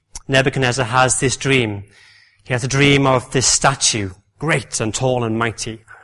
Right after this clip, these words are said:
It represents all the different nations that were gonna come, great rulers of the world. And yet there was a small stone that was gonna come and, and crush the feet of the statue. But this small stone was gonna grow into a great mountain.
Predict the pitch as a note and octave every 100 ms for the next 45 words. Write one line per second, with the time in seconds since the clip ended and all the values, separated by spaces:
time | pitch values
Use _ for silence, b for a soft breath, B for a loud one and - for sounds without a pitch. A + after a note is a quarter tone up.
0 | B B _ C3 C#3+ D3 C#3 C#3+ C3+ D#3
1 | D3+ C#3 - B2 B2+ C3+ - B2+ A#2+ A#2
2 | A2+ A2 A#2 A2 - C3 G#2+ F#2 b b
3 | b b b b _ _ _ C3+ C3+ -
4 | C3 C3+ B2 A2+ A2 A2+ A#2 A2 G#2+ -
5 | - _ _ _ _ _ _ _ _ _
6 | - C#3+ D3 D#3 D3 D3+ - F#3 E3+ D#3+
7 | - F3+ E3 C#3+ C3+ C3+ C#3+ C3 D#3 D3
8 | C#3+ C3 B B - B2+ B2 - - F3+
9 | D3+ - C#3 - F3+ - C3 A#2+ - A2+
10 | G#2 - A#2 - B B B B B B
11 | B - D3+ - D#3+ D3+ C#3+ F3+ E3 E3+
12 | C#3+ D#3 C3+ B2+ C3+ D#3 D#3+ C#3+ C3 C3
13 | - C3+ A2+ C3+ C#3 E3 F3+ C3 C3+ A#2
14 | G2+ A#2+